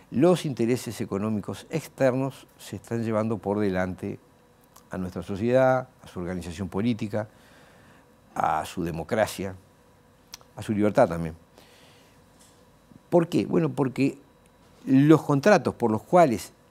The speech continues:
esas empresas, estoy hablando de U P M, pero estoy hablando de las que nombré antes, están orientadas, e-, es decir, vienen y se instalan a través de contratos que se firman en secreto, que, de los cuales uno se entera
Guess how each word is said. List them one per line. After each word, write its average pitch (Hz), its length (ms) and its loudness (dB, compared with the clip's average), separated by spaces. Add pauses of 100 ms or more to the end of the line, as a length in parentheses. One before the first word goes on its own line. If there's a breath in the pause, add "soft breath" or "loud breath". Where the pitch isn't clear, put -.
esas 175 420 2
empresas, 117 540 -2
estoy - 220 -6
hablando 98 280 0
de 92 80 0
U 87 60 -4
P 120 260 0
M, 127 200 -2
pero 90 120 -10
estoy 85 160 -6
hablando 92 280 -4
de 85 80 -4
las 76 120 -14 (240)
que 87 100 -12
nombré 87 520 -6 (600 soft breath)
antes, 143 440 -4 (1300 soft breath)
están 294 320 0
orientadas, 175 840 0 (1120)
e-, 123 160 -14
es 156 140 -2
decir, - 280 -2 (140)
vienen 208 420 4
y 147 60 0
se - 80 -4
instalan 180 320 -2
a 147 80 -2
través 139 220 2
de 147 80 -2
contratos 131 440 -4
que - 80 -16
se 110 140 -10
firman 120 340 -6
en 113 120 -8
secreto, 85 500 -10 (320)
que, - 80 -16
de 127 140 -4
los 127 100 0
cuales 170 340 0
uno 165 280 -2
se 135 160 -4
entera 107 560 -2